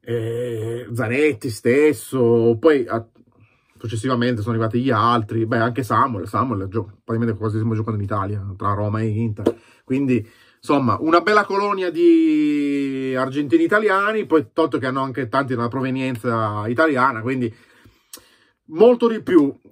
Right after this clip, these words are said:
Questa Francia qua, non per fare razzista, ma non è tutta sta gran francesità, sono mezzi africani per forza, per forza che, che corrono come, come dei matti, non è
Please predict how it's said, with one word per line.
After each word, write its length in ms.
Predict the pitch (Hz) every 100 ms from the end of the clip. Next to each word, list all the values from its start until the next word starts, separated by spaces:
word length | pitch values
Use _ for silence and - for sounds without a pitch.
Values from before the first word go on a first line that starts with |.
| _
Questa 320 | - 240 262
Francia 440 | 240 247 240 233 226
qua, 420 | 214 214 185 147
non 260 | 143 185 123
per 180 | 170 160
fare 240 | 175 175
razzista, 600 | 165 - 185 175 113 135
ma 320 | 135 147 127 - - _ _ _ _ _
non 180 | 131 160
è 80 | 120
tutta 240 | 165 170
sta 160 | - 165
gran 360 | 170 170 175
francesità, 840 | 170 170 147 165 190 214 196 147 110
sono 360 | 139 139 120 _ -
mezzi 280 | 147 165 156
africani 540 | 156 156 190 185 135
per 180 | 156 135
forza, 480 | 220 151 107 98 - _ _ _ -
per 140 | 143
forza 300 | 117 240 190
che, 180 | 143 135
che 220 | 135 127
corrono 340 | 131 156 147 131
come, 220 | 135 123
come 240 | 139 135
dei 120 | 123
matti, 320 | 120 117 107 120
non 140 | 143
è 200 | 190